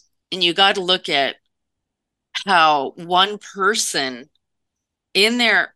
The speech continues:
own free will, in their own sovereignty, is a great threat. So you combine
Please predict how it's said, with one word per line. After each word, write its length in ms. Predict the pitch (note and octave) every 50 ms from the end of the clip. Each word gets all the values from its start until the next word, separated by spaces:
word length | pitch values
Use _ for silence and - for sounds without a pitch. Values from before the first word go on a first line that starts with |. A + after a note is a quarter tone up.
| _ -
own 480 | F#3 G3 G#3 A3 A3+ A3+ A#3 A#3 A#3+
free 380 | - - - - - G#3 G3+ G#3+
will, 540 | F#3+ D#3+ F3 E3+ D3+ B2+ G#2+ G2+ A2+ - - -
in 220 | F3+ G3 G3 G3
their 200 | F3+ E3 D3+ - -
own 280 | - F3 F3+ F3+ G3+ G3+
sovereignty, 1040 | - - G3+ E3+ D#3+ E3 E3 E3+ D3+ D3 C#3+ - - - B2+ G2+ F2 F2 - - _ _ _ _ _ _ _ _ _ _ _ _ _ _ _ _ _ _ _ _ _ -
is 340 | F3+ F3+ F3 E3+ D#3+ D3 - -
a 60 | E3
great 460 | D#3+ C#3+ E3 D#3+ D#3 D#3+ D#3+ - -
threat. 360 | - - E3 D3 C3+ F#2+ - - -
So 260 | - - - F#3 D#3+
you 200 | D#3+ D#3 D#3+ D3+
combine 720 | - - F3+ D#3+ C#3 D3+ D3 D3+ D3+ D#3 D3+ D3+ D3 C#3